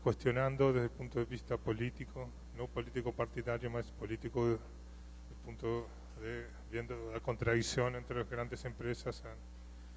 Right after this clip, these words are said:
y el, y el uso de los datos de los sistemas de, de los ciudadanos. Eh, esta vez tocó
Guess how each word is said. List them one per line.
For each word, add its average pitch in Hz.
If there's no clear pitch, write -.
y 107
el, 101
y 113
el 107
uso 120
de 113
los 110
datos 120
de 113
los 113
sistemas 127
de, 104
de 113
los 107
ciudadanos. 107
Eh, 110
esta 120
vez 117
tocó 120